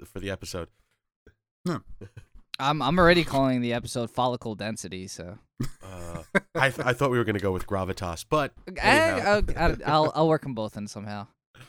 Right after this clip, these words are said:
Speaker 1: <laughs>
Speaker 3: Follicle gravitas.
Speaker 1: There you go.
Speaker 3: All right, cool, cool. Uh, Dan, do you got anything to mention?
Speaker 2: Uh,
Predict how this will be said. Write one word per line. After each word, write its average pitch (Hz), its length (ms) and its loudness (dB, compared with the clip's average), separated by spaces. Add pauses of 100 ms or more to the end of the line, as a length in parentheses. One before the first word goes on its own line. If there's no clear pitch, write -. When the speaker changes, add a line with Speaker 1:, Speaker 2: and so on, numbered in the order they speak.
(120)
Speaker 1:
<laughs> - 760 -8
Speaker 3:
Follicle 185 460 8
gravitas. 123 840 0
Speaker 1:
There 95 180 0
you 90 80 -2
go. 80 160 -6 (220)
Speaker 3:
All 131 160 -10
right, 113 280 -12
cool, 120 360 -8
cool. 127 340 -2
Uh, 147 340 6 (400)
Dan, 170 220 4
do 170 80 0
you 165 60 4
got 165 80 6
anything 170 240 0
to 165 60 -2
mention? 185 280 -2 (2250)
Speaker 2:
Uh, 131 320 4